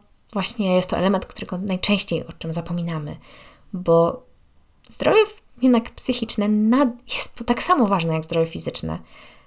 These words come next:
a jednak, no, rzadziej się o tym mówi. I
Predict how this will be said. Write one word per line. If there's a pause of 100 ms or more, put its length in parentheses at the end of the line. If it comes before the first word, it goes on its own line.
(180)
a
jednak,
no,
rzadziej
się
o
tym
mówi. (640)
I